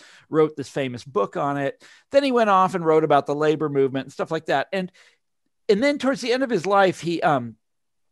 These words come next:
wrote magazine articles about democracy.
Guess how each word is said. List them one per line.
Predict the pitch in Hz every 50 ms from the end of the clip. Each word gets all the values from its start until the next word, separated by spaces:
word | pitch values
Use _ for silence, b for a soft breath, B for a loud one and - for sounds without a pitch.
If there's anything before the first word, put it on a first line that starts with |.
| _ _ - -
wrote | 185 196 214 208 190
magazine | 196 202 202 180 185 151 170 208 202 180
articles | 143 135 135 120 131 120 117 - - _ _ -
about | 151 139 143 139 147 - 147
democracy. | 170 185 214 226 240 - - 151 - - 147 127 -